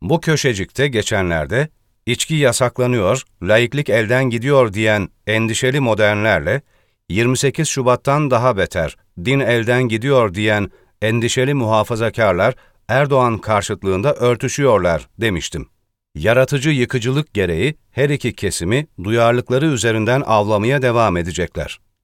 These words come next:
Maksat, Erdoğan'ın devrilmesi için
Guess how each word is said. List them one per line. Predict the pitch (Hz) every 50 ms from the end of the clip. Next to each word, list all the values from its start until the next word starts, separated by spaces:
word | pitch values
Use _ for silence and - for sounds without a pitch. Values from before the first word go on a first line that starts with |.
| _ _ _ _
Maksat, | 82 92 92 - - - 104 113 147 - - - - _ _ _ _ _
Erdoğan'ın | - 113 139 151 135 147 139 139 135 139 139 135 113
devrilmesi | 113 110 113 104 117 110 113 123 117 - 165
için | 120 - - 113 135 160 160 -